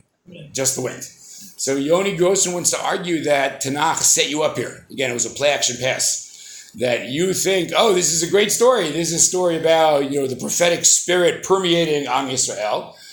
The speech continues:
So you have four Ruachs that are prophecy, leading to a fifth usage of Ruach.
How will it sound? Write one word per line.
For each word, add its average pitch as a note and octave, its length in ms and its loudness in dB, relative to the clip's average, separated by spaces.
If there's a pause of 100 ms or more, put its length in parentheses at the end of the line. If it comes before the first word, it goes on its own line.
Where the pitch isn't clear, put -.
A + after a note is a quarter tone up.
(120)
So C#3+ 140 -2
you C#3+ 60 6
have C3 100 2
four G3 360 4
Ruachs F3 440 4
that D3 100 2
are C#3+ 60 2
prophecy, C#3+ 880 2 (340)
leading F3 300 2
to C#3+ 100 -2
a C#3+ 40 -2
fifth - 360 2
usage C#3+ 340 0
of B2 80 -6
Ruach. A#2+ 580 -2